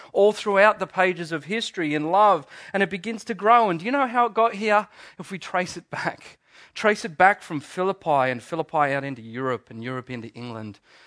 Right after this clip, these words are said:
and England across into America, and down into Africa, and across into Asia, and, and, and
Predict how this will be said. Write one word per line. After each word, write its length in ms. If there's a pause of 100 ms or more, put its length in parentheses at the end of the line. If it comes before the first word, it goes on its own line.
(160)
and 100
England 300
across 360
into 180
America, 460
and 140
down 220
into 260
Africa, 480
and 120
across 360
into 280
Asia, 420 (320)
and, 160
and, 180 (200)
and 120